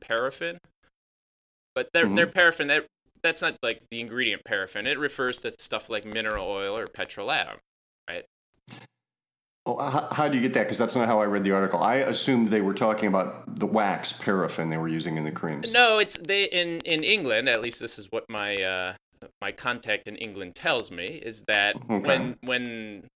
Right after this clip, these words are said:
Speaker 1: reporters and such use the term paraffin in England, they're referring, they can refer to, you know, general hydrocarbons.
Speaker 2: So it's a, they're u-, they're using it 'cause it, it can refer to a class of chemicals,
Speaker 1: Yeah.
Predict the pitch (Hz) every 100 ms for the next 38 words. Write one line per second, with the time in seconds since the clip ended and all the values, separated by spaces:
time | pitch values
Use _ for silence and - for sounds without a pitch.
0 | _ _ _ _ _ _ - - 131 117
1 | 113 110 101 - 107 - - 107 117 113
2 | 107 107 - 104 98 - 110 104 - 95
3 | 92 82 185 131 92 101 101 101 92 92
4 | - 107 98 - 135 135 117 107 - 107
5 | - 101 92 - _ _ - 92 - 143
6 | 151 147 113 117 107 110 - 101 143 -
7 | 127 - 127 139 139 156 160 156 160 143
8 | 139 123 143 151 156 160 226 240 165 156
9 | - 113 113 - 117 101 127 147 - -
10 | 180 175 180 196 240 -